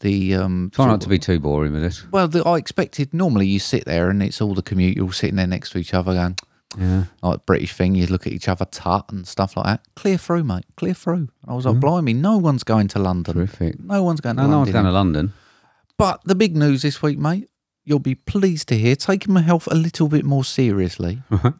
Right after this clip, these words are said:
Speaker 1: Um, so I've decided that
Speaker 2: No toasties.
Speaker 1: between seven and ten cups of coffee a day probably isn't the best way to keep
Speaker 2: Is
Speaker 1: you
Speaker 2: that how
Speaker 1: going.
Speaker 2: much coffee you have?
Speaker 1: Yeah, it's probably getting up to that.
Speaker 2: <laughs>
Speaker 1: So
Speaker 2: Is it? You never used to drink coffee?
Speaker 1: Oh, I know, it's bad,
Speaker 2: Well, you never
Speaker 1: isn't it?
Speaker 2: used to vape neither, and you've done
Speaker 1: No.
Speaker 2: that as well.
Speaker 1: But it's,
Speaker 2: What's
Speaker 1: I'm
Speaker 2: going
Speaker 1: using it
Speaker 2: on?
Speaker 1: to get through life, basically.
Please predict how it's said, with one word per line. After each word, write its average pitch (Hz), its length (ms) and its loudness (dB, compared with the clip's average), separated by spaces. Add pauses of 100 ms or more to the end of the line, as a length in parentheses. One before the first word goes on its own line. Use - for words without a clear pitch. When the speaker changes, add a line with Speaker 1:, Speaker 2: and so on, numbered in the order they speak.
Speaker 1:
Um, 110 480 2
so 107 520 0
I've 110 240 -2
decided 117 580 -2
that 107 220 0 (260)
Speaker 2:
No 95 140 4
toasties. - 200 2
Speaker 1:
between 151 520 0
seven 147 340 0
and 135 100 0
ten 123 240 -2
cups - 240 -6
of - 60 -18
coffee 110 280 -2
a 104 40 2
day 104 300 0 (160)
probably 127 360 0
isn't 117 220 -2
the - 80 -4
best 104 240 2
way 95 160 4
to - 80 -8
keep - 140 -6
Speaker 2:
Is 208 100 0
Speaker 1:
you 226 80 2
Speaker 2:
that 220 60 0
how 226 140 2
Speaker 1:
going. 220 120 2
Speaker 2:
much 214 160 -4
coffee - 380 -2
you 139 140 2
have? 90 140 2
Speaker 1:
Yeah, 156 380 2
it's 117 160 0
probably 135 280 0
getting 113 220 0
up 107 140 2
to - 140 -2
that. 87 260 2
Speaker 2:
<laughs> - 60 -14
Speaker 1:
So 123 160 0
Speaker 2:
Is 123 100 4
it? - 100 0
You 208 140 2
never 233 220 0
used 208 180 0
to 202 60 2
drink 214 300 0
coffee? 87 280 0
Speaker 1:
Oh, 80 120 4
I 139 80 2
know, 143 340 2
it's 92 100 -2
bad, 131 160 -4
Speaker 2:
Well, 120 80 2
you 127 80 4
never 127 180 2
Speaker 1:
isn't 120 60 2
it? - 20 4
Speaker 2:
used 110 140 0
to 101 80 0
vape 131 300 0
neither, 104 280 0
and 82 120 2
you've 95 100 -4
done 98 220 2
Speaker 1:
No. 107 100 2
Speaker 2:
that - 80 -6
as 98 140 -10
well. 101 120 0
Speaker 1:
But 104 100 2
it's, - 60 0
Speaker 2:
What's - 120 -2
Speaker 1:
I'm 117 80 0
Speaker 2:
going 135 100 2
Speaker 1:
using 135 240 2
it 110 40 2
Speaker 2:
on? 98 60 0
Speaker 1:
to 80 60 -6
get 95 140 -6
through 98 160 -2
life, 98 400 -2
basically. 127 800 2